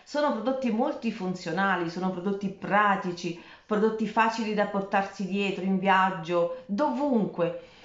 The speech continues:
Sono prodotti adatti per le donne, soprattutto per noi che andiamo sempre di corsa, che siamo sempre in super velocità, no? Quindi ogni volta che dobbiamo fare una cosa,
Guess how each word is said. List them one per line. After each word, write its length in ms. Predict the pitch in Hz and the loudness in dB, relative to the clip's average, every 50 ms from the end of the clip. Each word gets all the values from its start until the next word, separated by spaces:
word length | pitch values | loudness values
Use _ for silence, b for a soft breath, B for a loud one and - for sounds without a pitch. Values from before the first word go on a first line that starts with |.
| B B | B B
Sono 240 | - - 330 311 269 | -6 -4 0 0 2
prodotti 460 | 202 208 196 226 240 240 233 208 202 - | 2 2 4 4 4 4 2 0 0 4
adatti 640 | 226 240 247 220 269 285 277 269 - - 196 175 | 4 4 6 6 4 2 2 0 -4 -4 -4 -2
per 160 | 170 170 170 | 0 0 -2
le 120 | 165 170 165 | -2 0 -2
donne, 300 | 170 160 160 160 170 175 | 0 -2 -2 -2 -4 -4
soprattutto 500 | 175 202 185 196 196 208 208 - 233 226 | -4 -4 -4 -4 -4 -4 -4 0 0 0
per 200 | 220 214 190 208 | 0 0 0 2
noi 160 | 233 226 226 | 0 0 2
che 100 | 226 214 | 0 -2
andiamo 320 | 202 208 220 214 214 220 | -2 -2 -2 -2 -2 -4
sempre 380 | 220 - 240 254 254 247 269 247 | -4 -4 -4 -4 -4 -4 -6 -6
di 100 | 233 233 | -6 -6
corsa, 600 | - 240 247 240 240 240 240 - 269 254 247 240 | -4 -2 -2 -2 -2 -4 -6 -4 -2 -2 -2 -2
che 80 | 233 | -4
siamo 260 | 233 - 240 226 226 226 | -6 -4 -4 -2 -2 -2
sempre 560 | 226 247 247 247 240 - 247 240 233 233 B B B B B B | 0 0 0 0 0 -2 -2 -2 -2 -4 B B B B B B
in 160 | 220 220 202 | -2 -2 0
super 320 | - 247 214 226 233 220 | 0 -2 0 0 0 0
velocità, 720 | 208 226 214 214 214 208 - 233 214 226 220 196 185 170 170 | 2 2 2 2 0 0 0 -2 0 2 4 2 4 2 2
no? 320 | 170 180 190 202 214 208 | 2 2 2 2 2 0
Quindi 560 | 214 226 220 214 214 196 190 190 185 185 - - - | 0 -2 -2 -2 0 0 0 0 0 -2 -6 -12 -8
ogni 240 | - 196 202 208 202 | -4 -2 0 0 2
volta 280 | 220 226 226 220 233 | 0 0 0 2 0
che 120 | 220 226 202 | 0 2 2
dobbiamo 360 | 208 196 190 208 202 202 190 | 0 0 0 0 0 0 0
fare 180 | 190 202 190 | 0 0 0
una 180 | 190 196 190 190 | 2 2 0 0
cosa, 680 | 190 208 214 233 233 233 240 233 233 226 233 - - | 2 2 2 2 2 4 4 4 4 2 0 -4 -10